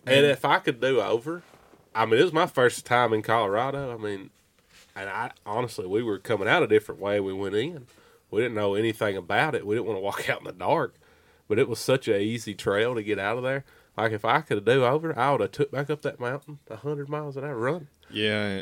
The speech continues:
Speaker 2: and, and
Speaker 1: Uh, 'cause that trail, so we could have walked out in the dark. It would have been nothing, but we didn't know at the time.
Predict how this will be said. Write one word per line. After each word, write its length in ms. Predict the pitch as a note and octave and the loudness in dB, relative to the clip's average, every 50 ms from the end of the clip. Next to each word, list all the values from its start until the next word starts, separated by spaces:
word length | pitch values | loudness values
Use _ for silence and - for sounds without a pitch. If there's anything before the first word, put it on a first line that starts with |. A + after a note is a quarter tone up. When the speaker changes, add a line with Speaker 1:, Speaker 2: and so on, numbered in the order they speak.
| - | -8
Speaker 2:
and, 280 | - A2+ G#2 G#2 G#2+ - _ | -8 -8 -8 -8 -8 -10 _
and 100 | - A#2+ | -6 -4
Speaker 1:
Uh, 40 | B2 A2 | 2 4
'cause 160 | F#3 C#3 B2+ | 6 6 6
that 140 | D3+ F3+ E3+ | 6 4 4
trail, 180 | - E3+ D#3+ D3+ | 4 4 4 4
so 180 | - - C#3 | 4 4 2
we 120 | D3 D#3+ F3+ | 4 2 2
could 120 | - F#3 D3 | 2 0 2
have 60 | B2 | 4
walked 220 | B2 B2+ B2+ - | 2 2 2 2
out 120 | C#3 C#3 - | 2 2 2
in 60 | A2+ | 0
the 60 | G#2 | 2
dark. 340 | A2 B2 E3 F3 A#2+ - - | 4 4 4 4 2 0 0
It 60 | A2+ | 0
would 100 | A#2 A2+ | 0 0
have 80 | A2+ A2 | 2 2
been 140 | A#2 A2+ | 2 2
nothing, 300 | - - E3 - - - F2 | 2 0 -2 -4 -6 -10 -6
but 80 | F#2+ | 0
we 100 | G2+ A#2+ B2+ | 2 2 2
didn't 160 | G#2+ F2+ F#2+ | 2 0 0
know 200 | G2+ A2+ D3 F3 | 0 2 2 2
at 80 | C#3+ - | 2 0
the 60 | - | -4
time. 400 | - - G2+ F#2 F#2 G#2 B2 B2+ | -12 -10 -6 -4 -4 -4 -4 -6